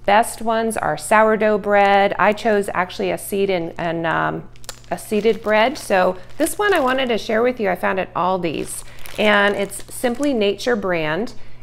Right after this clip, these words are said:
And this one here, you could see that. So Simply Nature brand, we've already, uh, used quite a bit of it, and it's called Seed-tastic. So when you're picking out a seed or sprouted bread, just make sure you do flip over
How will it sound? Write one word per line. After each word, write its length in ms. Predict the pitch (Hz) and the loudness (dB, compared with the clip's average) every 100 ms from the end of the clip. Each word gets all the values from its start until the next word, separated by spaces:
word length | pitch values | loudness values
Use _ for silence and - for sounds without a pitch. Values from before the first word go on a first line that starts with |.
| - | -4
And 180 | 190 196 | -2 -2
this 160 | 208 | -2
one 120 | 240 | -4
here, 140 | 233 196 | -2 -2
you 120 | 196 | -2
could 180 | 196 185 | -6 -8
see 220 | - 190 | -4 -2
that. 400 | 170 165 180 - | 0 0 -2 -4
So 120 | - | -8
Simply 380 | 170 214 208 233 | -6 -6 -4 -2
Nature 380 | 208 185 180 202 | 0 -2 -4 -6
brand, 480 | 190 175 165 170 185 | -4 -2 -2 -2 -4
we've 220 | 170 165 | -4 -2
already, 440 | 180 185 190 190 | 0 2 0 0
uh, 140 | 180 170 | 2 0
used 340 | 180 208 202 | 2 -2 0
quite 200 | 233 180 | 0 0
a 20 | |
bit 160 | 175 170 | 2 0
of 140 | 165 | 2
it, 180 | 180 175 - - - - | 2 0 -6 -16 -16 -4
and 160 | 208 208 | 0 0
it's 160 | 185 | -2
called 260 | - 196 180 | -2 -2 -2
Seed-tastic. 1200 | - 254 247 254 - - - 185 - - - - - - - | -4 -2 -2 -4 -8 -6 -2 -2 -4 -6 -6 -6 -10 -12 -4
So 140 | 254 | 0
when 100 | 240 | 2
you're 80 | 240 | 0
picking 360 | 240 294 330 320 | -2 -4 -2 0
out 200 | 254 214 | 0 0
a 60 | |
seed 340 | 185 226 220 220 | -2 -4 -2 -2
or 80 | 190 | -4
sprouted 520 | - 196 185 175 - | -4 0 0 -2 -4
bread, 320 | 170 170 170 | -2 -2 -2
just 180 | 220 302 | -6 -4
make 180 | 269 240 | -4 -4
sure 160 | - | -4
you 120 | 214 190 | -2 -2
do 200 | 208 214 | 0 0
flip 300 | 214 190 190 | -2 -2 0
over 380 | 185 185 180 | 0 2 0